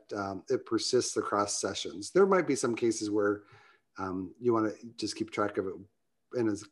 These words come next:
any given session, but typically with the t-, tutorial, you wanna do it something that's stored so that, uh, um, then when you come back to it, you, you know that you've done it. If you, you know, if you say tutorial, then you can even say,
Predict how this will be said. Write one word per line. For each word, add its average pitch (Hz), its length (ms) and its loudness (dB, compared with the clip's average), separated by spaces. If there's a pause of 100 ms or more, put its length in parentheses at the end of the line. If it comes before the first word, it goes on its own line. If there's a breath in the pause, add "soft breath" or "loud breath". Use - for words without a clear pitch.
any 120 200 2
given 107 280 0
session, 104 420 0
but 98 180 -4
typically 151 520 4
with 110 220 2
the 110 120 0
t-, - 240 -16
tutorial, 104 540 2
you 104 140 2
wanna 101 220 0
do 101 180 0
it 90 180 -8 (380 soft breath)
something 110 280 -2
that's 104 220 -4
stored 104 560 2
so 104 220 -2
that, 98 360 -8 (120)
uh, 90 240 -8 (840)
um, 92 320 -14 (240)
then 113 160 0
when 107 120 4
you 101 80 -2
come 104 140 -2
back 95 240 0
to 101 100 0
it, 82 140 -2 (140)
you, 95 300 -2
you 120 100 0
know 95 260 -4
that 98 180 -4
you've 98 300 -8
done 90 180 -4
it. 95 100 -6
If 110 180 0
you, 110 260 -8
you 120 100 -4
know, 98 80 -6
if 98 80 -10
you 107 60 -6
say 113 180 2
tutorial, 113 500 4
then 110 220 2
you 110 100 4
can 110 140 0
even 104 200 0
say, 104 280 -2